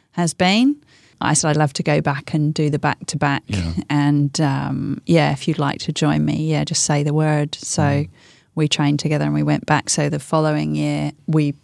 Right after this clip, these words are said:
Speaker 1: together did the uphill run.
Speaker 2: Yeah. So you actually ran together?
Speaker 1: We did.
Speaker 2: Yeah.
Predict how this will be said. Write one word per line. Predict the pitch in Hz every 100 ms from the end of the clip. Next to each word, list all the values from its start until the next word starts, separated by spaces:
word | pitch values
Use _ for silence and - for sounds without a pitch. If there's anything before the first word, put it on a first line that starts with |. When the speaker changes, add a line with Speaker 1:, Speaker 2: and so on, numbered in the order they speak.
| -
Speaker 1:
together | 165 160 151
did | 151 160
the | 160 165
uphill | - - 170 170 170 -
run. | 208 226 240 _ _ - -
Speaker 2:
Yeah. | 82 - - -
So | 117
you | 98
actually | 107 - - 98
ran | 80 90 90 87 85
together? | - 82 85 71 71 -
Speaker 1:
We | 220
did. | 214 208 156 -
Speaker 2:
Yeah. | 90